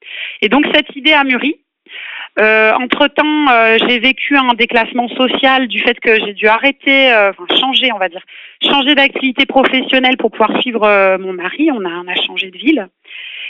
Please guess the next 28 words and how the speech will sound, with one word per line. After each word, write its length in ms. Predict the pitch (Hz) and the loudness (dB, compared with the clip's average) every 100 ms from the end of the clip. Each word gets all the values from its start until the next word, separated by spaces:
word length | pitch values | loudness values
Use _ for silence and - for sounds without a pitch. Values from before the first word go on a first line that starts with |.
| - | -8
Et 120 | - 233 | -4 -2
donc, 340 | 247 330 330 | 0 0 2
euh, 140 | 277 | 2
lorsque 400 | 247 247 - 269 | 2 0 -2 -2
je 160 | 226 262 | 2 0
suis 180 | - 302 | 0 -2
tombée 320 | - 294 285 | 0 0 2
enceinte, 520 | 277 277 - 294 294 - | 0 0 -2 -2 -2 0
euh, 380 | 240 226 220 220 | 2 4 4 2
de 140 | 220 | 0
mon 160 | 240 240 | -2 0
deuxième 360 | 269 262 262 | 0 2 2
enfant, 260 | 247 226 302 330 320 | 0 0 0 2 4
euh, 220 | 240 220 202 - - - | 4 2 0 -6 -16 -14
finalement, 360 | - 254 247 302 | -4 0 2 4
les 100 | 277 | 2
aides 240 | 262 254 | 2 2
de 80 | 269 | 2
la 160 | 254 | 2
caf, 300 | 254 294 294 - 247 | 0 0 0 0 2
euh, 300 | 220 214 208 - | 4 4 2 -2
étaient, 480 | 254 220 - 262 247 | -2 -2 0 2 2
euh, 80 | 240 | 2
devenues 400 | 220 247 269 302 | 2 2 4 2
supérieures 520 | - 254 262 254 262 | 0 0 0 2 2
à 80 | 240 | 0
mon 220 | 226 220 | -2 -2
salaire. 320 | 196 196 262 | 0 2 2